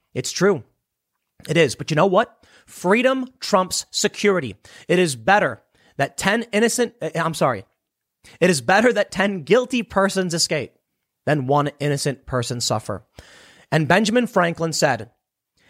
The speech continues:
that it is one hundred, that one hundred guilty persons should escape so that one innocent per-, person shall not suffer is a, is a statement that has long been accepted. I'm paraphrasing here, but it's some,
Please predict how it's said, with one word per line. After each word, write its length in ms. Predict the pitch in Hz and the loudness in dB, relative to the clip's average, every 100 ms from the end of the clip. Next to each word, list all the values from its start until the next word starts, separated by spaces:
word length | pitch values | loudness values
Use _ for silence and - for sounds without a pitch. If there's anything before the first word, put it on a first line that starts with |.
| _ - | _ -2
that 220 | 147 220 | 2 4
it 160 | 262 262 | 2 0
is 600 | 285 165 110 - - - _ _ _ _ | 2 0 -2 -6 -8 -12 _ _ _ _
one 200 | 139 165 | 0 0
hundred, 680 | 131 202 175 170 254 254 151 127 - | 2 0 0 -2 -2 -4 -6 -14 -6
that 260 | 139 190 180 | 0 0 2
one 120 | 170 | 2
hundred 500 | 220 294 262 285 175 | 0 0 -4 -6 -4
guilty 380 | 226 240 240 226 | -4 -4 -6 -4
persons 680 | - 208 - 127 95 - - _ _ _ _ _ | -2 -2 -2 -8 -10 -12 -14 _ _ _ _ _
should 260 | - 208 269 | 0 2 2
escape 480 | - - 147 143 _ _ _ _ _ _ | 2 0 -2 -4 _ _ _ _ _ _
so 180 | - 190 | -2 2
that 220 | 165 160 | 2 0
one 440 | 123 123 180 247 233 | -4 0 2 2 0
innocent 440 | 208 208 196 - | -2 0 -2 -6
per-, 220 | - 156 | -4 -4
person 480 | 147 - 170 160 156 | -4 -2 -2 0 -2
shall 280 | 147 175 185 | 0 0 2
not 180 | 185 - | 0 0
suffer 420 | 147 131 127 - _ _ _ _ | -2 -2 -4 -6 _ _ _ _
is 180 | 165 151 156 | 0 2 2
a, 360 | 165 151 139 - _ _ _ _ _ | 4 4 0 -4 _ _ _ _ _
is 160 | 151 147 | 2 2
a 80 | |
statement 440 | 131 214 214 220 208 | 2 0 0 -2 0
that 100 | 170 | 0
has 120 | 143 | 2
long 220 | 156 160 | 0 2
been 100 | 143 | -2
accepted. 420 | 143 139 127 127 | -2 -2 0 0
I'm 140 | 131 143 | 0 0
paraphrasing 580 | 147 131 - 113 107 110 | 0 0 0 -6 -6 -8
here, 120 | 110 | -8
but 100 | 120 | -2
it's 60 | |
some, 120 | 165 | -2